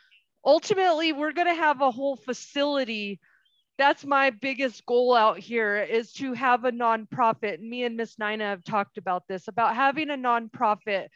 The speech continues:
of, like, a twelve-step healing program. Like, you can come to our treatment facility and not just get the normal regimen of, you know, uh, meds and stuff. You actually get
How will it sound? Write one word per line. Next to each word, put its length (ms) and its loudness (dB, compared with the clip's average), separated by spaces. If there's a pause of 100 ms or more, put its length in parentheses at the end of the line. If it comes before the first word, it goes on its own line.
(580)
of, 360 4
like, 200 0
a 80 2
twelve-step 760 -2
healing 560 -4 (680)
program. 580 2
Like, 240 -6
you 80 -6
can 160 -8
come 220 -2
to 100 -2
our 200 6
treatment 580 -8
facility 720 -6 (280)
and 160 0
not 260 0
just 360 -8
get 220 0 (160)
the 100 -2
normal 540 -2
regimen 640 -4
of, 400 -2
you 160 -8
know, 260 -4 (720)
uh, 220 0
meds 540 -4
and 180 -10
stuff. 340 -4
You 120 -2
actually 400 -2
get 360 -2